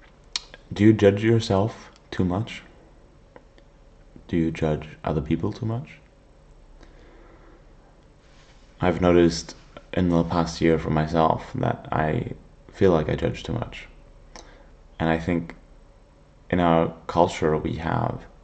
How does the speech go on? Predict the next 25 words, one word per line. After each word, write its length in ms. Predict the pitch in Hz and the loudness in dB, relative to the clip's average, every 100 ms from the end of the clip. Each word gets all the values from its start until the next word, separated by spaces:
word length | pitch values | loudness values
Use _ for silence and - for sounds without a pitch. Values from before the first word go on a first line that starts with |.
| - | -6
a 80 | 87 | -6
tendency 640 | 87 104 107 104 - 95 | -2 0 0 -2 -2 -2
to 260 | 85 - 87 | -2 -6 -2
attribute 640 | 87 85 87 85 82 80 - - - - | -2 0 -2 0 0 -2 -8 -20 -20 -10
a 40 | |
hundred 300 | - 107 101 | -2 2 2
percent 320 | 101 - 95 90 | 0 0 0 0
of 100 | 85 | 0
the 120 | 82 | 2
outcomes 800 | - 85 - 82 80 80 - - - - - - - | 2 -2 -4 -4 -2 -6 -10 -16 -20 -20 -20 -20 -4
that 100 | - | -2
appear 360 | - - 90 | -2 2 2
for 200 | 85 87 | 2 0
a 80 | 82 | 0
person 560 | - 78 78 110 143 151 - - - - - | 2 -2 -2 -2 -2 -4 -10 -20 -20 -16 -8
as 100 | 78 | -6
being 680 | 60 82 78 76 78 80 - - - - - | 0 2 2 0 -2 -6 -10 -18 -20 -20 -10
the 560 | 123 - - 73 73 - - - - - - | -10 -4 -2 0 0 -4 -10 -16 -16 -16 -2
result 500 | 82 80 82 76 - | 0 4 6 4 2
of 100 | 78 | -4
their 120 | 76 | -2
own 220 | 71 71 73 | -2 -2 -2
work. 360 | 78 - - - - - - - - - - - - - - | -4 -8 -16 -20 -20 -20 -20 -20 -20 -20 -20 -20 -20 -20 -4
And 120 | 85 | 2
that 240 | 85 - | 2 0